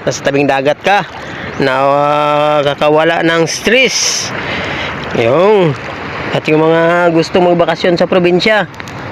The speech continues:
Ah, itong December ay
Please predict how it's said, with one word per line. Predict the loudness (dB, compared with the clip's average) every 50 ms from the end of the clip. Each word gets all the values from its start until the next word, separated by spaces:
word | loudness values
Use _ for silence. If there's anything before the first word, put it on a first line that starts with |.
| -12 -12 -8 -4
Ah, | 0 0 2 2 2 2 2 2 2 2 2 2 2 2 2 0 -2 -4 -8 -14 -12 -12 -10 -10 -10 -8 -8 -4 -2
itong | 0 2 4 4 4
December | 2 2 2 2 2 4 4 4 2 2 2
ay | 2 2 2